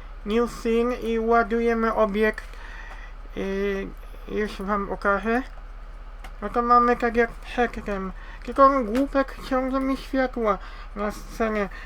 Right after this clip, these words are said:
dodaje, mnie to denerwuje. Może dlatego, że nie zapisałem sceny.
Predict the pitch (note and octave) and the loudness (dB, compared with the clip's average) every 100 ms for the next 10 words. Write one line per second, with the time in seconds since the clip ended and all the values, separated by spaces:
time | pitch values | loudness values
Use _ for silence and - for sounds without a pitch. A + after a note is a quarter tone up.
0 | - G3 G#3 G#3+ G#3+ G#3+ A3 A#3 G3+ A3 | -2 0 4 4 4 2 0 -2 0 0
1 | A3 G#3+ G3+ A3+ A3 F#3 E3 - - - | 0 0 0 2 4 4 2 -4 -12 -14
2 | - - - - - - - - - - | -14 -14 -14 -14 -14 -14 -14 -14 -14 -14
3 | - - G#3+ G#3+ G#3+ A#3 A#3+ A#3 A3 A#3 | -10 2 2 4 2 2 4 2 2 0
4 | A#3 - - - G#3 G#3+ A3+ A3 G3+ A#3+ | -2 -10 -12 -6 -4 0 -2 -2 -2 2
5 | A3+ A3 - - A#3+ A#3 G3+ F3+ | 2 0 -6 -2 2 4 2 0